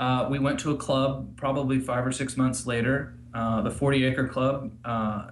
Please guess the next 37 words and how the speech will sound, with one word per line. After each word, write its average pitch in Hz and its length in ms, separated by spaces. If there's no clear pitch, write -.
it's 110 180
very 135 340
nice 127 320
here, 127 200
here 127 180
in 117 100
Missouri, 113 500
um, 107 640
and, 110 320
um, 104 400
uh, 123 340
we 123 140
really, 139 720
and 151 160
we 175 80
just, 202 280
we 135 80
just - 260
really 170 220
enjoyed 156 320
it. 123 80
We 131 160
didn't, 143 280
it 135 100
wasn't 160 300
anything 196 400
like 156 280
we 147 100
expected. 117 580
It 143 140
was 135 120
incredible. 123 720
Uh, 117 360
it, 107 200
it's 135 240
so 170 260
fast, 151 800